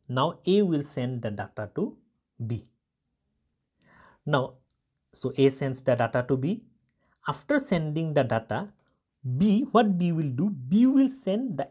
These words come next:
acknowledgement signal to A, C and D. So as you can see here, B sends the acknowledgement signal to A, to C and D. This acknowledgement signal will be interpreted differently by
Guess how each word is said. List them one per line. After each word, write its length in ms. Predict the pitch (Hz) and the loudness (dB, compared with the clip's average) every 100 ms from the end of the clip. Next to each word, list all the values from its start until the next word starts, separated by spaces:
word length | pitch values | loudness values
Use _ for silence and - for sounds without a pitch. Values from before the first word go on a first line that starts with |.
| 185 | -8
acknowledgement 640 | 185 226 240 254 226 240 | -4 -2 0 0 -2 -4
signal 480 | 233 156 131 139 233 - _ - | -2 -4 -2 -2 -4 -10 _ -8
to 120 | 139 - | -8 0
A, 280 | 139 262 - _ _ | 0 0 -4 _ _
C 360 | - - 123 135 | -10 -6 -6 -4
and 300 | 135 202 330 - _ _ _ 113 | 0 0 -2 -12 _ _ _ -8
D. 220 | 113 - _ _ _ _ _ _ | -6 -8 _ _ _ _ _ _
So 160 | - - | -18 -14
as 140 | 107 | -12
you 40 | 104 | -10
can 140 | 110 | -10
see 220 | 107 117 | -8 -2
here, 240 | 123 202 - _ _ - | 2 0 -2 _ _ -10
B 200 | 117 123 | -2 -2
sends 400 | 123 - 113 110 | -2 -2 -4 -4
the 120 | - 117 | -6 -6
acknowledgement 640 | - 117 113 110 117 113 | -6 -4 -2 -2 -4 -6
signal 320 | 104 113 104 | -6 -4 -4
to 180 | 123 123 131 | -6 -2 2
A, 220 | 208 269 - _ - | 2 0 -12 _ -8
to 80 | 113 | -6
C 380 | - - 262 - _ | -2 0 -2 -4 _
and 260 | 127 185 - _ 113 | -6 -6 -6 _ -6
D. 200 | 117 - _ _ _ _ 165 | -6 -8 _ _ _ _ -2
This 320 | 226 302 - 160 | 0 0 -2 -6
acknowledgement 680 | - 185 196 202 196 202 196 | 0 2 4 2 2 -2 -2
signal 420 | 143 135 127 165 | -4 -2 -2 -2
will 200 | 135 131 | -2 -2
be 180 | 139 - | -4 -10
interpreted 800 | 147 147 147 208 165 131 131 208 - _ - | -6 -2 2 0 0 -4 -4 -8 -10 _ -6
differently 640 | 131 180 - 233 208 202 | -2 -2 0 0 0 0
by 400 | 196 117 135 311 | 0 2 2 0